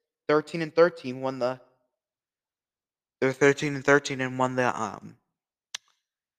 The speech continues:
won the Big East Conference that year. And for the past few seasons, you've seen so much from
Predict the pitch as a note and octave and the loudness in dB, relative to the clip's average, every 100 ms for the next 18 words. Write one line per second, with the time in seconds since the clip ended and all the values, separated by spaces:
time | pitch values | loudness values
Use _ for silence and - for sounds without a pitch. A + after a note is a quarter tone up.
0 | _ _ _ _ _ _ _ _ _ A2 | _ _ _ _ _ _ _ _ _ 2
1 | C#3+ C#3+ C3+ C#3 C3 C3+ C#3 - C3 C#3 | 2 4 2 2 2 -2 -6 -6 -2 -2
2 | - B2+ A#2+ A#2+ F2 A2+ A2+ _ _ - | -2 -10 -4 -6 -4 -6 -6 _ _ -10
3 | A#2+ A2+ - _ _ _ _ _ _ _ | -10 -10 -20 _ _ _ _ _ _ _
4 | _ _ _ _ _ _ _ _ _ _ | _ _ _ _ _ _ _ _ _ _
5 | B2 C3+ A#2+ C3 A2+ - C3 B2 B2 B2+ | _ -12 -10 -10 -10 -12 -16 -14 -14 -16
6 | C#3 C#3+ C3 B2 - B2 B2+ _ A#2 A#2+ | -16 -18 -18 -18 -18 -18 -18 _ -16 -14
7 | A#2+ - - A#2+ | -16 -14 -8 -8